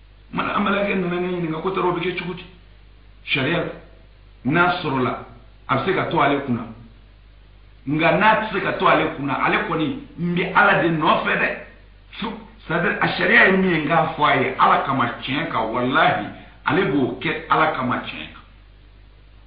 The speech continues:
Ko, don min a nana ne fɛ yen, a ko, sisan, Mu-, muso ka minɛnw labɛnna,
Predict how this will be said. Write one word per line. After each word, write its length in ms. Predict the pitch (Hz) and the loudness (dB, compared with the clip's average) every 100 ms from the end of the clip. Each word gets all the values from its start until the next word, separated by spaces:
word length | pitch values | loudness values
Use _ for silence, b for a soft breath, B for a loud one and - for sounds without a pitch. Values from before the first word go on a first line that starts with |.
| - - 50 - - - - - - - - - - 165 | -20 -20 -20 -20 -20 -20 -20 -20 -20 -20 -20 -20 -12 -2
Ko, 440 | 170 120 - - - - - - - | 0 0 -4 -14 -20 -20 -20 -20 -18
don 400 | 147 147 220 226 | -10 -2 4 6
min 120 | 190 | 6
a 140 | 175 165 | 4 2
nana 300 | 151 139 147 | 2 0 0
ne 80 | 147 - | -4 -4
fɛ 80 | |
yen, 240 | 135 127 123 | -2 -2 0
a 140 | 131 | -2
ko, 320 | 175 156 123 - | 0 0 0 -4
sisan, 420 | 196 175 135 - - - - - - - - - - - - 120 | -8 -4 -4 -4 -12 -20 -20 -20 -20 -20 -20 -20 -20 -20 -16 -6
Mu-, 280 | 139 175 - - - - - | -4 -4 -6 -14 -20 -18 -6
muso 260 | 135 175 220 | -2 0 2
ka 140 | 180 | 2
minɛnw 420 | 156 151 165 151 | 2 2 2 4
labɛnna, 600 | 151 151 127 127 - - | 4 4 2 2 0 -2